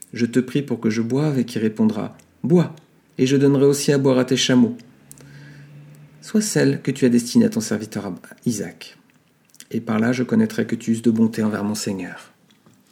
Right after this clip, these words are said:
Il n'avait pas encore fini de parler que sortit sa cruche sur l'épaule Rebecca, née de Bethuel, fils de Milca, femme de Nachor, frère d'Abraham. C'est une jeune fille très belle de figure. Elle était vierge, et aucun homme ne l'avait connue.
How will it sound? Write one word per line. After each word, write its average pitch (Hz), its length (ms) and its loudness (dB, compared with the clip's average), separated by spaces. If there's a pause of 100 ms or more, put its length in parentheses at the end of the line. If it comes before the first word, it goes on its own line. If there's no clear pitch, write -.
(720)
Il 139 60 0
n'avait 165 180 4
pas 175 140 2
encore 170 240 2
fini 120 220 6
de 110 100 4
parler 175 320 4
que 233 100 0
sortit - 340 -4
sa - 180 -4
cruche - 220 -10
sur 110 120 0
l'épaule 113 280 2
Rebecca, 120 680 4
née 110 140 0
de 104 140 0
Bethuel, 135 580 -2 (440)
fils - 360 -8
de 98 120 -2
Milca, 113 680 2
femme 101 260 -2
de 101 100 -2
Nachor, 156 800 -2
frère - 800 -6
d'Abraham. 104 560 -10 (920)
C'est - 180 -4
une 170 100 8
jeune 151 160 6
fille 139 180 -2
très - 160 -2
belle 117 160 4
de 110 80 2
figure. - 540 -8 (280)
Elle 107 100 -8
était 98 160 -8
vierge, 92 480 -8 (320)
et 131 80 6
aucun 165 320 4
homme 143 140 4
ne 135 80 8
l'avait 113 240 6
connue. - 360 -2